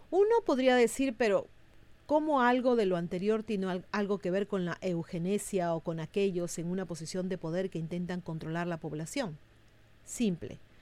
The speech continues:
Al impulsar la píldora del día siguiente, que ha ganado una enorme cantidad de terreno, están reduciendo la tasa de natalidad. Eso es intencional.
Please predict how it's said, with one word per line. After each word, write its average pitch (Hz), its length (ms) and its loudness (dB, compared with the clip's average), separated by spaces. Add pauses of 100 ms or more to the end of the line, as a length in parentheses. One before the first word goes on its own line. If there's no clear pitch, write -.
(260)
Al 214 240 0
impulsar 196 920 -2
la 180 160 0
píldora 170 600 -4
del 151 180 -8
día 175 160 -4
siguiente, 202 640 -2 (120)
que 175 80 -6
ha 170 80 -4
ganado 170 680 -4
una 170 340 -8
enorme 180 680 0
cantidad 160 420 -6
de 180 80 -2
terreno, 185 520 -2 (320)
están 214 580 -2
reduciendo 220 680 -2
la 202 140 -2
tasa 180 360 -6
de 180 120 -4
natalidad. 160 580 -6 (560)
Eso 269 500 -2
es 175 200 -6
intencional. 160 640 -10